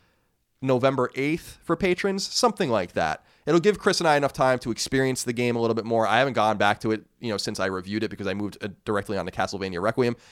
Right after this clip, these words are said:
And you can see my reviews for both Castlevania Requiem and Red Dead Redemption two on YouTube if you want. So that's something that we can look forward to as well. There's gonna be a separate thread that goes up on Patreon to solicit Red Dead Redemption-centric questions, most of which,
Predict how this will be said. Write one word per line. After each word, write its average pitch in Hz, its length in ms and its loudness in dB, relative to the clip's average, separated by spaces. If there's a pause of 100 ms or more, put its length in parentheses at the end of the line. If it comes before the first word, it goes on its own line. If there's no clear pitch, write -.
And 135 100 2
you 165 60 4
can 175 80 2
see 175 140 4
my 151 80 6
reviews 123 320 2
for 120 80 -4
both 110 160 0
Castlevania 101 400 -4
Requiem 95 320 -6
and 101 100 -6
Red 95 140 -2
Dead 90 100 -4
Redemption 90 320 -8
two 92 160 -8
on 90 140 -6
YouTube 110 280 -4
if 92 120 -6
you 95 80 -4
want. 151 200 4 (360)
So 135 560 4 (160)
that's 175 200 8
something 151 260 4
that 123 100 2
we 117 80 0
can 120 120 -2
look 110 160 -2
forward 104 260 0
to 101 120 -4
as 92 100 -8
well. 127 320 4 (280)
There's 139 160 2
gonna 147 100 2
be 131 80 2
a 123 60 0
separate 131 360 0
thread 131 220 4
that 120 120 2
goes 123 140 2
up 123 120 0
on 113 80 2
Patreon 131 440 0
to 110 80 -10
solicit 113 360 -4
Red 117 240 0
Dead 113 160 0
Redemption-centric 107 720 -4
questions, 139 400 -2
most 113 200 -4
of 110 60 -8
which, 110 160 -2